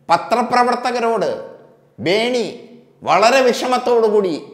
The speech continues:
പറഞ്ഞു, "ജയറാം വളർന്നപ്പോൾ, ജയറാം പ്രശസ്തനായപ്പോൾ തങ്ങളെ മറന്നു. ഒരു കാലത്ത് തങ്ങളെ കാണാൻ ജയറാം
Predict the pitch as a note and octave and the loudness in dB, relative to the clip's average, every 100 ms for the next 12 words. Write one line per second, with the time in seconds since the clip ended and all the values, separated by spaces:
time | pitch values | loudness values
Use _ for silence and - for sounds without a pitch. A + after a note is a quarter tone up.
0 | - - D3 D#3+ F3 D3+ F#2+ F2 - - | -20 -4 0 2 2 -2 -8 -14 -20 -20
1 | _ _ _ _ - A2 F3 G#3 G#3+ A3 | _ _ _ _ -10 0 2 4 4 2
2 | G3+ F#3+ F#3+ G#3 G3 F#3 C#3 F#2 - - | 2 0 0 -4 -2 -2 -2 -6 -14 -20
3 | - _ _ - C#3+ G3 A3 A#3+ A3 - | -20 _ _ -4 2 4 4 2 0 -6
4 | E3 A3 G#3 B3 A#3+ A3+ G#3 G3 F3 C#3 | -4 -4 -2 -2 -2 -2 -4 -2 -2 -2
5 | F2+ - - - _ _ _ D3+ F3 G#3 | -4 -14 -20 -20 _ _ _ -2 0 2
6 | A3 E3 G#2+ - - - - _ A2+ D3+ | 2 0 -4 -10 -18 -20 -20 _ -2 0
7 | E3+ F#3 D3 F#2 - - _ _ _ _ | 0 -4 -6 -12 -18 -20 _ _ _ _
8 | _ - C3 F#3 G#3+ A3+ A#3 - A#3+ E3 | _ -6 0 2 2 2 2 0 -4 -4
9 | - - - - _ _ D#3 F3 G3+ A3+ | -8 -18 -20 -20 _ _ -2 0 2 2
10 | G3 A3 A3+ G3+ - - - - F#3 D#3+ | 2 0 0 -2 -6 -14 -20 -18 -4 2
11 | F#3 G#3 G#3+ | 4 4 4